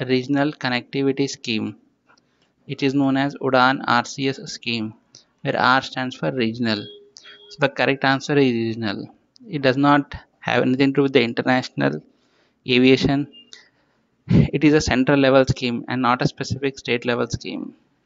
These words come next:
So this is also not the answer. The correct answer is a regional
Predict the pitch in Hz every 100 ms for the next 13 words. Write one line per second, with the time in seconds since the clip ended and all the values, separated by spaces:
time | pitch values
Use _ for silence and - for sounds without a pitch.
0 | _ - - 226 139 147 131 123 156 131
1 | 131 127 110 113 - - 135 135 123 131
2 | - 127 120 127 123 - - - 170 127
3 | 117 123 151